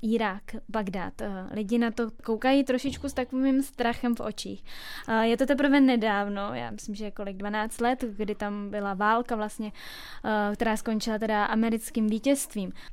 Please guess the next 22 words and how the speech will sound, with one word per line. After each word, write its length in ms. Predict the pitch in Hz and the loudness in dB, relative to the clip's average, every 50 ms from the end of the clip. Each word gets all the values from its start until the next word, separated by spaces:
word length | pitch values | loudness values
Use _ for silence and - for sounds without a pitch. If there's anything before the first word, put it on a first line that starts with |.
| - - - - - | -8 -6 -4 -2 2
Eh, 360 | 233 220 220 220 220 220 226 | 2 4 6 6 6 4 4
jak 140 | 233 240 - | 2 2 0
jste 160 | - - 370 | 0 2 4
na 120 | 359 339 | 4 4
to 100 | 294 294 | 6 6
nahlížel 580 | 269 262 254 240 247 254 233 233 247 226 226 208 | 6 6 6 4 4 4 4 2 2 2 2 0
vy? 120 | 208 214 | 0 0
Nebáli 440 | 214 214 214 202 233 240 262 285 302 | 0 0 2 2 4 4 6 4 4
jste 200 | 277 - - 320 | 2 0 -2 -2
se 160 | - - 359 | 0 0 -2
tam, 260 | 359 - 359 349 349 | 0 2 2 4 4
nebo 300 | 349 311 277 240 254 254 | 6 4 4 6 4 4
vaše 320 | 226 233 233 - - 277 269 | 4 2 0 0 0 0 2
rodina? 400 | 254 240 214 220 240 240 254 269 - - - - - - | 2 2 2 2 2 2 2 0 -2 -6 -8 -8 -6 -2
Protože 360 | - 254 240 262 254 240 277 | -2 0 0 2 2 4 4
i 160 | 277 294 294 | 4 4 2
tehdy 600 | 285 - 247 226 208 240 190 226 220 220 226 254 277 262 | 2 2 2 2 2 2 2 4 4 4 4 2 2 2
tam 200 | - 233 220 220 | 0 2 2 2
byly, 400 | 208 220 220 226 226 220 220 220 | 2 2 2 4 2 2 0 0
eh, 220 | - 220 214 208 208 | 0 0 -2 -2 -2
konflikty, 640 | 202 226 214 214 - - 240 226 - - - 226 220 | -2 -2 -2 -2 0 0 0 0 0 0 -2 -2 0
převraty, 680 | 226 - - 226 208 220 226 226 220 - - 220 214 | 0 0 0 0 2 2 2 0 0 -2 -4 -4 -4